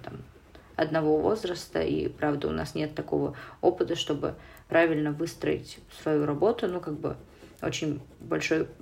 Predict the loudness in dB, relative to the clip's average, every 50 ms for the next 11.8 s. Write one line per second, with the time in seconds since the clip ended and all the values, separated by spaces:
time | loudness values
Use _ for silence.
0 | -20 -20 -18 -8 -4 -4 -4 -2 -2 -4 -4 -4 -4 -2 -2 -2 -2 -4 -4 -2
1 | -2 0 0 2 2 2 2 0 -2 -4 -6 -8 -12 -12 -18 -18 -10 -6 -4 -4
2 | -4 -4 -6 -4 0 0 0 0 0 -2 -4 -4 -2 -2 -2 0 0 -2 -2 0
3 | -2 -2 -2 -2 0 2 0 2 4 4 2 2 2 -2 -4 -4 -4 -4 -4 -4
4 | -6 -6 -4 -4 -4 -4 -6 -10 -20 -20 -20 -20 -20 -20 -20 -20 -20 -20 -20 -20
5 | -20 -20 -20 -20 -20 -20 -20 -18 -18 -18 -16 -14 -10 -8 -6 -2 0 0 2 2
6 | 0 0 -2 -4 -6 -6 -6 -4 0 2 2 2 0 -2 -6 -8 -10 -6 -4 -2
7 | -2 -2 -2 -4 -6 -8 -10 -12 -10 -10 -8 -8 -8 -10 -12 -14 -18 -20 -20 -20
8 | _ _ _ _ -20 -20 -20 -20 -20 -20 -6 0 4 6 6 4 4 0 -8 -12
9 | -10 -10 -6 -4 -2 -2 0 0 -2 -2 -2 -6 -8 -8 -8 -8 -8 -8 -8 -8
10 | -6 -6 -8 -8 -10 -8 -6 -4 -4 -4 -6 -8 -8 -8 -8 -8 -8 -10 -8 -6
11 | -6 -6 -6 -6 -4 -4 -4 -4 -2 -2 -4 -4 -4 -8 -14 -20